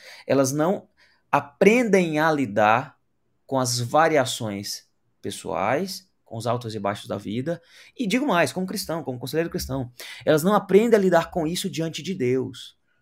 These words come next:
obtendo os recursos bíblicos, a esperança, é, que só podemos obter através da fé, a paz que excede todo entendimento, porque ela já associa diretamente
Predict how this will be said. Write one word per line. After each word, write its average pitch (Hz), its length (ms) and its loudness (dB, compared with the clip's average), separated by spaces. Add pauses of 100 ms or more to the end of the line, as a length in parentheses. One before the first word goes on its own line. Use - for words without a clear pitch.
(300)
obtendo 156 320 -4
os 139 80 -6
recursos 160 580 -4
bíblicos, 123 800 -8 (420)
a 139 120 2
esperança, 160 1120 0 (360)
é, 123 420 2
que 135 300 -6
só 135 140 -6
podemos 131 480 -6
obter 135 680 -4
através 120 520 -4
da 123 100 -6
fé, 120 460 -4 (720)
a 131 160 -2
paz 165 400 0
que 160 100 -4
excede 131 300 -4
todo 127 180 -4
entendimento, 117 800 -8 (500)
porque 131 400 -4
ela 123 140 0
já 127 100 -4
associa 127 300 -10
diretamente 131 960 -6